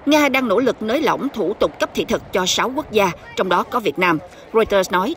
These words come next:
truyền thông nhà nước Nga dẫn lời Thứ trưởng Ngoại giao Evgeny Ivanov cho biết hôm năm tháng ba.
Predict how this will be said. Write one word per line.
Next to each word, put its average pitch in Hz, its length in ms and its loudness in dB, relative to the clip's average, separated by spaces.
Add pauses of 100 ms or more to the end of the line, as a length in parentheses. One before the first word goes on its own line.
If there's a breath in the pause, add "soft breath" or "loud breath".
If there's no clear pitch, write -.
truyền 170 200 2
thông 196 220 -4
nhà 160 80 0
nước 196 220 -2
Nga 190 180 2 (240 loud breath)
dẫn 202 220 0
lời 196 220 0
Thứ 285 140 -4
trưởng 190 200 -2
Ngoại 165 200 -2
giao 170 340 2 (200)
Evgeny 185 580 2 (120)
Ivanov 185 480 2 (180)
cho 185 100 2
biết 214 260 0
hôm 175 260 -2
năm 160 120 0
tháng 190 160 -6
ba. 180 180 0